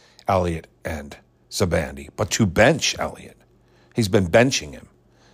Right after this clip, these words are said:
He played sixteen minutes in the biggest game of the year at Miami. And they lost.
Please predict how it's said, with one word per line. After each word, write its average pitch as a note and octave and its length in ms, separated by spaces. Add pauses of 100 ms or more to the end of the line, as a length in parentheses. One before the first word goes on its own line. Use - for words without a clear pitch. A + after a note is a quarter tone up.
(180)
He - 120
played G#2+ 240
sixteen A#2+ 800
minutes A#2 380
in F#2 160
the E2+ 60
biggest G2+ 360
game G2 240
of E2+ 60
the E2 80
year F2 360
at E2 160
Miami. E2 540 (1500)
And G2+ 140
they A#2 100
lost. C3+ 680